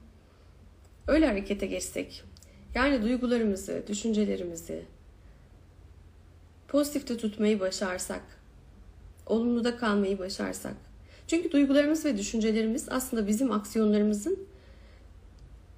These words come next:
daha doğrusu seçimleri yapmamız aşamasındaki yaptığımız seçimleri etkiler. Böylelikle seçtiğimiz şeyler aksiyonlarımız haline gelir.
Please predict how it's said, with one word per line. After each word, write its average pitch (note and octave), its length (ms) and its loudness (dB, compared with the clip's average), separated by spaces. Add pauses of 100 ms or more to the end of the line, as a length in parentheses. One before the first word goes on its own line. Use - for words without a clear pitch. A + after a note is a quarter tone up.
daha C#4 220 2
doğrusu B3+ 600 2 (460)
seçimleri A#3+ 520 0
yapmamız A#3+ 580 2
aşamasındaki G3+ 920 -2
yaptığımız A3 500 -4
seçimleri A3+ 540 -2
etkiler. A3 640 -4 (720)
Böylelikle D#4 440 4
seçtiğimiz C#4 600 2
şeyler B3+ 240 2
aksiyonlarımız A#3 680 -2
haline F#3 280 -2
gelir. F3 360 -6